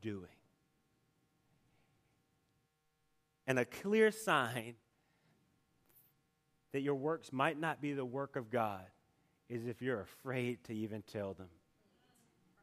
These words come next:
Allow the witnesses to hold you accountable. Have mature people in the faith in your life that have permission to speak into your life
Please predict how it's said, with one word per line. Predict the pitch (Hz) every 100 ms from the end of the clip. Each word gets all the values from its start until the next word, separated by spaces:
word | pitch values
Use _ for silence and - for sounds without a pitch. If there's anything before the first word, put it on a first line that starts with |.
| _ _ _ _ _ _ _ _ _ _ _ _ _ _ _ _ _ _ _ _ _ _ _ -
Allow | 151 147 139 156 175 180 170
the | 160
witnesses | 143 131 165 - 160 139 - 127 120 - -
to | 131
hold | 113 143 147 143 143 139
you | 131 135 135 131 120 - - _ _ _ -
accountable. | - - 123 117 - - _ _ _ _ _ _ _
Have | - 151
mature | 143 143 - - 190 202
people | 196 190 180 165
in | 160
the | 143
faith | - 151 139 127 - _ _ _
in | 139 139 139
your | 156 175
life | 160 135 117 117 -
that | 127
have | 117 131
permission | - 147 160 156 139 120 - - _
to | 139
speak | - - - 180 180 -
into | 170 - 165
your | 147 139
life | 120 110 107